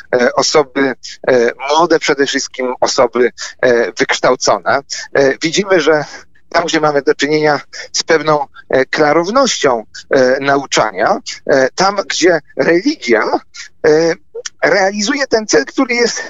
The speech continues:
zawarty w samym słowie, bo przecież, e, samo słowo od religare to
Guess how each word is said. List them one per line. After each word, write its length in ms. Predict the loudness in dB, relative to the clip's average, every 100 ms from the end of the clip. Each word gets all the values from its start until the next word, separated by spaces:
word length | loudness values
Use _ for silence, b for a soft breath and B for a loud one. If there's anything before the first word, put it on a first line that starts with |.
| B B B B
zawarty 380 | 2 2 0 -2
w 40 |
samym 420 | 0 0 0 -4
słowie, 560 | -2 2 2 2 -2 0
bo 180 | 0 0 B B -2
przecież, 380 | 0 0 -2 -6 -8 -4
e, 120 | -4 -6 -4
samo 440 | 0 0 2 0 -2
słowo 500 | -6 2 4 4 2
od 120 | 0
religare 640 | 0 -2 -4 0 2 2 -2 -2
to 180 | -4